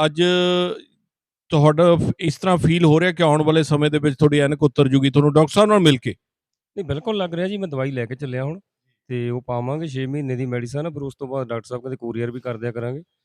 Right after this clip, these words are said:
Speaker 2: ਬਾਕੀ ਸਬਰ ਤਾਂ ਕਰਨਾ ਹੀ ਪੈਂਦਾ ਜੀ। ਹੁਣ ਇੱਕੇ ਦਮ ਤਾਂ ਹੁਣ ਜੇ ਕਹਿ ਦਈਏ ਵੀ ਐਂ ਚੁਟਕੀ ਮਾਰੀ ਹੋ ਗਿਆ, ਉਹ ਤਾਂ ਹੋਣਾ ਨਹੀਂ ਹੈਗਾ।
Speaker 1: ਜਿਸ ਤਰ੍ਹਾਂ ਕਿ ਆਪਣੇ ਧਰਮ ਦੇ ਵਿੱਚ ਸ਼੍ਰੀ ਗੁਰੂ ਗ੍ਰੰਥ ਸਾਹਿਬ ਜੀ ਦੇ ਵਿੱਚ ਲਿਖਿਆ, "ਸਬਰ ਤੇ ਸੰਤੋਖ।"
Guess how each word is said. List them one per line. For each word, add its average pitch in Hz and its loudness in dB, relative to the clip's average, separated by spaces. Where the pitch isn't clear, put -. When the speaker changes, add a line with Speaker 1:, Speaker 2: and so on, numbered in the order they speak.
Speaker 2:
ਬਾਕੀ 156 -6
ਸਬਰ 127 0
ਤਾਂ 147 -4
ਕਰਨਾ 123 -6
ਹੀ 123 -6
ਪੈਂਦਾ 82 -10
ਜੀ। 143 -4
ਹੁਣ 170 -4
ਇੱਕੇ 151 -6
ਦਮ 147 -2
ਤਾਂ 143 -2
ਹੁਣ 143 -2
ਜੇ 139 -4
ਕਹਿ 147 -2
ਦਈਏ 160 -2
ਵੀ 147 -2
ਐਂ 139 -2
ਚੁਟਕੀ 131 -8
ਮਾਰੀ 131 -4
ਹੋ 117 -4
ਗਿਆ, 120 -6
ਉਹ 120 -8
ਤਾਂ 139 -10
ਹੋਣਾ 120 -8
ਨਹੀਂ 123 -6
ਹੈਗਾ। 135 -6
Speaker 1:
ਜਿਸ - -20
ਤਰ੍ਹਾਂ 196 -4
ਕਿ 190 2
ਆਪਣੇ 185 4
ਧਰਮ 165 4
ਦੇ 165 6
ਵਿੱਚ 165 6
ਸ਼੍ਰੀ 156 4
ਗੁਰੂ 147 4
ਗ੍ਰੰਥ 139 2
ਸਾਹਿਬ 151 4
ਜੀ 151 -2
ਦੇ 156 2
ਵਿੱਚ 143 0
ਲਿਖਿਆ, 135 -2
"ਸਬਰ 135 2
ਤੇ 139 0
ਸੰਤੋਖ।" 110 0